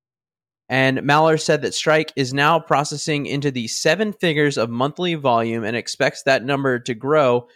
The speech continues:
as more big names join Strike's newest payment method. Strike does not currently receive any cut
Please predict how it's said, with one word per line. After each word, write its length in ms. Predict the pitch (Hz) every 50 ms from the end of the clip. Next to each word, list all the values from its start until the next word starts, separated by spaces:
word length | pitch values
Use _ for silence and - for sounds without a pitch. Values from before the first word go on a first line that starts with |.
| _ -
as 140 | - 131 123
more 240 | 135 135 143 160 160
big 280 | 139 - 156 156 147
names 540 | 151 139 135 131 131 131 135 135 135 - -
join 280 | - - 127 123 120 117
Strike's 460 | - - - 135 127 131 127 - -
newest 520 | - 120 120 123 139 151 165 170 165 - _
payment 300 | - 139 117 113 92 69
method. 300 | 90 104 - - - - _ _ _ _ _ _ _ _ _ _ _ _ _ _ _ _ _ - -
Strike 260 | - 151 151 156 -
does 140 | 139 127 139
not 200 | 143 139 - -
currently 360 | - 180 180 180 170 175 156
receive 300 | 143 - - 143 135 139
any 160 | 135 131 120
cut 360 | - - - 160 147 214 220